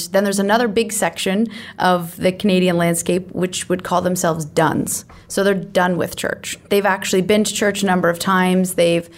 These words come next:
gone through the religious system and said, "You know what, this just isn't for me anymore."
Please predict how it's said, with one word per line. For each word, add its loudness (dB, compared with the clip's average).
gone 4
through 0
the 4
religious 2
system 0
and 0
said, 0
"You 0
know 0
what, 0
this -2
just -6
isn't -4
for -2
me -2
anymore." 0